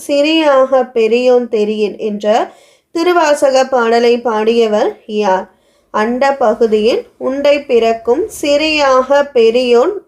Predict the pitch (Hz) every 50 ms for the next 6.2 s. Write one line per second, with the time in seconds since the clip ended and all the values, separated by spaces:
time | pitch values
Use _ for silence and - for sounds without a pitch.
0 | _ - 233 214 214 220 226 226 220 214 208 208 214 226 226 214 214 208 - 233
1 | 277 349 339 339 302 - 277 285 277 262 240 240 240 - 262 254 240 247 247 254
2 | 247 247 - 247 220 214 214 220 220 226 240 277 311 294 - - _ _ - 220
3 | 226 226 233 220 - - 233 220 208 208 202 208 254 339 359 - 226 208 190 185
4 | 180 180 196 - _ _ _ _ _ _ _ _ _ _ _ _ _ _ _ _
5 | _ _ _ _ _ _ _ _ _ _ _ _ - 233 240 262 269 262 - 262
6 | 233 233 294 359